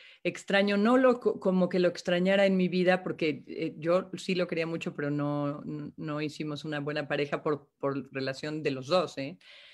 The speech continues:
Pero, pero sí me hubiera gustado que él viera a sus hijos y sus nietos y que estuviera aquí para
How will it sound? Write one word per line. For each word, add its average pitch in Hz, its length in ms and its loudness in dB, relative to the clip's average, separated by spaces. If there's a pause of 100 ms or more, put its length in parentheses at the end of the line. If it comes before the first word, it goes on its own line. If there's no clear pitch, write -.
(200)
Pero, 180 500 2 (380)
pero 202 160 4
sí 269 120 4
me 285 100 8
hubiera 262 200 6
gustado 214 520 4
que 185 440 6
él 226 140 4
viera 185 280 4
a - 20 -2
sus - 240 -10
hijos 156 280 -8
y 147 60 -14
sus 139 240 -14
nietos 151 560 -4
y 151 100 -6
que 151 80 -4
estuviera 147 360 -4
aquí 147 220 -8
para 147 340 -2